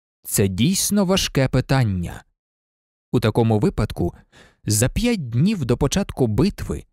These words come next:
слід вислати віддалені патрулі, щоб спостерігати за їхніми діями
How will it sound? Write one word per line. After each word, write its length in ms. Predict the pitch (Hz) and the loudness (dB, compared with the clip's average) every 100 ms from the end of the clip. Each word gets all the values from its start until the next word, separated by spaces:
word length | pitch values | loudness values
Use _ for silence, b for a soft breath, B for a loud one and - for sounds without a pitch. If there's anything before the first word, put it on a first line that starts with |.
| _ | _
слід 400 | - - 117 180 | -4 0 2 2
вислати 640 | 104 202 208 185 180 185 160 | 0 -2 -2 -2 -2 0 0
віддалені 640 | 127 131 143 214 214 202 | 0 0 -2 0 0 0
патрулі, 640 | 208 208 233 226 180 95 - _ _ | 0 -2 0 2 2 0 -6 _ _
щоб 280 | - - - | -6 -2 -2
спостерігати 840 | - 147 135 - 139 160 220 220 | -2 -2 -2 0 2 2 0 -2
за 140 | 143 147 | 0 0
їхніми 500 | 160 151 151 143 131 | 0 -2 0 0 0
діями 580 | 110 220 165 123 107 | -2 -4 -2 0 -2